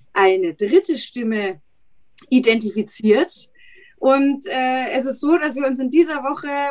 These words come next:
mal gedacht haben, Europa hat so viel zu bieten und wir wollen über die Grenzen Deutschlands hinausschauen. Deswegen haben wir uns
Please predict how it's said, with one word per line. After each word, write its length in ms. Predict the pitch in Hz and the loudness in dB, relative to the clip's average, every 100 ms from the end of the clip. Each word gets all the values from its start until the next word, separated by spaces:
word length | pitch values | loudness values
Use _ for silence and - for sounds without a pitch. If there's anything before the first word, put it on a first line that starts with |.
| - | -4
mal 320 | 254 247 262 | -2 -2 -2
gedacht 380 | 262 - 269 - | -6 -6 -6 -2
haben, 480 | 277 269 269 269 262 - | 2 2 2 -2 -4 -2
Europa 540 | 226 254 320 311 277 | 0 2 2 2 0
hat 140 | 269 | -4
so 120 | - 311 | -6 -4
viel 200 | 311 320 | 0 0
zu 160 | - 247 | -2 -4
bieten 360 | 302 320 285 | -4 0 -2
und 100 | 262 | 0
wir 140 | 247 233 | -4 0
wollen 200 | 277 277 | 2 2
über 140 | 247 | -2
die 140 | 226 | -6
Grenzen 440 | 220 226 277 - 254 | -4 0 0 0 -4
Deutschlands 500 | 247 254 - 247 226 | -2 -6 -6 -6 -2
hinausschauen. 580 | 226 233 262 - 247 226 | 2 2 2 0 0 -2
Deswegen 360 | 254 247 240 | -6 -4 0
haben 120 | 240 | 0
wir 100 | 233 | 0
uns 220 | 233 220 | 0 -2